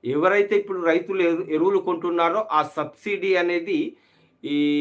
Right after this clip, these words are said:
ఇప్పుడు తీసుకుంటున్న సబ్సిడీ కంటే కాస్త సబ్సిడీ అయితే పెరగనున్నదండి. రైతులకు కూడా మంచి మేలు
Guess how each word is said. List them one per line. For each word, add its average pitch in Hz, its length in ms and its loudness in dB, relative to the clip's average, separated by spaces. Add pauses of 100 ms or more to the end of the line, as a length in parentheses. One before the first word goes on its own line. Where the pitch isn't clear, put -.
(120)
ఇప్పుడు 156 200 -8
తీసుకుంటున్న 196 720 -4
సబ్సిడీ 180 440 0
కంటే 170 320 0
కాస్త 160 720 2 (240)
సబ్సిడీ 180 440 -2
అయితే 165 200 -2
పెరగనున్నదండి. 165 1080 -2
రైతులకు 160 440 0
కూడా 165 180 0
మంచి 165 380 -4
మేలు 175 600 -2